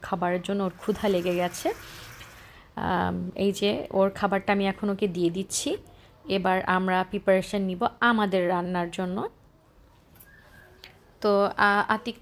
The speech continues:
আসতে আসতে, হেঁটে আসতে আসতেই বলছিল যে ওর ভীষণ, আ, কাচকি মাছ দিয়ে বেগুন আলু দিয়ে যেই হাতে মাখা চচ্চড়িটা আমি করি, আ, সেটা ওর খেতে ইচ্ছা করছিল। তাই বলছিল যে,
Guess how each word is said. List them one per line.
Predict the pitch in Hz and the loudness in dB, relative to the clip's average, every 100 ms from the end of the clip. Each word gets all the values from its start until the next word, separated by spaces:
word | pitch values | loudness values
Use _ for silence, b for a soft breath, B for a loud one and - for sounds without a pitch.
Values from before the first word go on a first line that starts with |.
| - | -2
আসতে | 208 202 - 226 | 0 0 0 0
আসতে, | 220 - 220 233 226 | 0 0 2 2 2
হেঁটে | 214 | 2
আসতে | 208 202 214 | 2 2 -2
আসতেই | 208 254 | -2 -2
বলছিল | 196 190 - - 196 196 | 0 0 0 -2 -2 -2
যে | - 196 190 196 | -2 -2 -2 -2
ওর | - 185 185 185 - 180 | -2 0 0 -2 -6 -6
ভীষণ, | 190 190 202 190 190 B B B B | -4 -2 -2 -2 -6 B B B B
আ, | 185 180 180 180 180 | -2 0 2 0 4
কাচকি | 202 196 - - 220 | 4 6 2 0 0
মাছ | 196 190 - - | 2 2 0 -2
দিয়ে | 190 196 | 2 2
বেগুন | 185 180 175 190 - | 4 0 0 -2 0
আলু | 196 190 190 | -2 -2 -4
দিয়ে | 175 190 | -2 -2
যেই | 180 190 190 | 0 0 0
হাতে | - 196 202 | -2 -2 0
মাখা | 190 190 208 | 0 -2 -4
চচ্চড়িটা | 196 185 - 202 196 196 | -4 -4 -2 -2 2 2
আমি | 196 196 | 2 0
করি, | - 226 247 453 B B B B - | 2 2 4 0 B B B B -12
আ, | - 190 180 180 | -2 0 0 0
সেটা | - 214 196 | 0 2 4
ওর | 180 | 4
খেতে | 180 202 180 | 2 0 0
ইচ্ছা | 180 196 | 0 -2
করছিল। | 180 175 - 165 | -2 -4 -4 -4
তাই | 170 185 185 185 B B - | 2 2 4 0 B B -2
বলছিল | 196 196 - 190 | 0 0 -2 -2
যে, | 180 185 185 | -2 0 -2